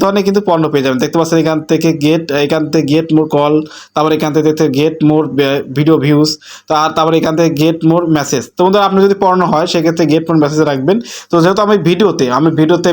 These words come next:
ভিউজ বাড়াবো, তার জন্য দেখতে পাচ্ছেন গেট, আহ, মোর, আহ, ভিডিও ভিউজ, এই দুই নাম্বারটা, আমি দুই নাম্বারটা কিন্তু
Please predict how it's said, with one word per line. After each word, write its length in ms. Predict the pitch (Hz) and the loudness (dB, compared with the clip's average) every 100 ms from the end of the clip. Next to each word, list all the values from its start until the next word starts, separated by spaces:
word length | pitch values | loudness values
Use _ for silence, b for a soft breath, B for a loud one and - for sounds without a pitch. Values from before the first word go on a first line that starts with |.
| 143 | 2
ভিউজ 180 | 156 151 | 2 2
বাড়াবো, 260 | 156 147 180 233 B B | 2 0 0 -2 B B
তার 100 | 165 | -2
জন্য 120 | 170 175 | 2 2
দেখতে 140 | 170 175 | 2 0
পাচ্ছেন 200 | 170 170 143 | 0 0 0
গেট, 180 | 151 180 | 0 -2
আহ, 200 | - 151 147 | -4 -2 0
মোর, 160 | 151 170 | 0 0
আহ, 260 | - 147 143 131 | -2 -2 -2 0
ভিডিও 180 | 147 151 | 0 2
ভিউজ, 180 | 143 165 165 | 2 0 0
এই 60 | 156 | 0
দুই 100 | 147 147 | 2 0
নাম্বারটা, 300 | 147 160 175 | -2 -4 -2
আমি 80 | 156 | 0
দুই 80 | 147 | 0
নাম্বারটা 260 | 143 135 143 143 | 0 -2 -4 -6
কিন্তু 200 | 151 | -4